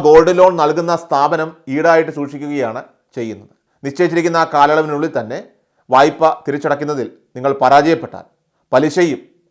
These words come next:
അതിൻ്റെ പിഴ പലിശയും ഒക്കെ തന്നെ ഉൾപ്പെടെ കണക്കാക്കി കുടിശ്ശികയും ചേർത്ത് ലോൺ തുക വീണ്ടെടുക്കുവാൻ നിങ്ങളുടെ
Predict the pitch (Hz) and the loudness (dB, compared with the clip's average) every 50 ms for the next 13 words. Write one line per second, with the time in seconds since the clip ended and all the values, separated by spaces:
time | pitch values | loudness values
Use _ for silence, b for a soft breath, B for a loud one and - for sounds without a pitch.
0 | - 120 143 151 160 165 165 - - - _ - 139 139 147 156 165 160 160 151 | -8 -6 -4 0 2 0 0 0 -4 -10 _ -6 -4 -4 -2 -2 -2 -2 -2 -2
1 | - 175 160 135 135 131 190 190 185 190 175 160 156 147 - 160 156 156 147 147 | -4 -4 -4 -4 -4 -2 -2 -2 -2 0 -2 -2 -4 -6 -6 -4 -4 -4 -4 -4
2 | 143 143 147 147 123 - - 139 160 _ _ _ _ _ _ _ - 139 143 143 | -6 -6 -6 -6 -6 -8 -10 -20 -20 _ _ _ _ _ _ _ -10 -8 -8 -8
3 | 147 165 156 175 185 175 143 156 156 165 139 - - 123 - - _ _ _ _ | -6 -4 -2 -2 -2 -2 0 0 0 0 0 -2 -8 -12 -12 -14 _ _ _ _
4 | _ _ - 123 135 151 165 156 165 151 160 160 - - - 127 123 139 143 147 | _ _ -6 -2 -2 -2 -2 -2 -4 0 0 0 0 0 -6 -12 -12 -8 -6 -6
5 | 139 139 139 135 120 113 113 151 - _ _ _ _ _ _ _ - 135 151 165 | -6 -6 -8 -8 -8 -8 -8 -10 -16 _ _ _ _ _ _ _ -12 -8 -2 0
6 | 185 185 185 196 | 2 4 6 6